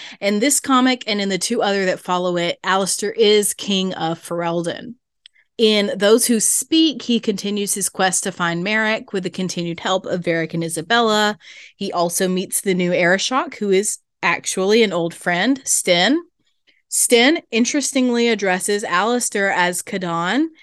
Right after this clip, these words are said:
and they fight, but eventually they become on the same side to defeat Titus, the villain of the story. And then in Until We Sleep,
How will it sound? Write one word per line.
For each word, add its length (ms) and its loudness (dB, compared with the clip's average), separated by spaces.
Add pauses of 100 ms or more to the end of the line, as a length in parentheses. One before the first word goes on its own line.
(280)
and 140 -2
they 80 4
fight, 500 0
but 160 -2
eventually 640 0
they 500 0 (420)
become 420 2
on 160 2
the 80 2
same 260 0
side 460 -2
to 200 -8
defeat 420 -10
Titus, 440 -6
the 100 -8
villain 300 -8
of 140 -14
the 60 -14
story. 580 -6 (760)
And 140 4
then 160 2
in 220 2
Until 340 0
We 140 -2
Sleep, 580 -2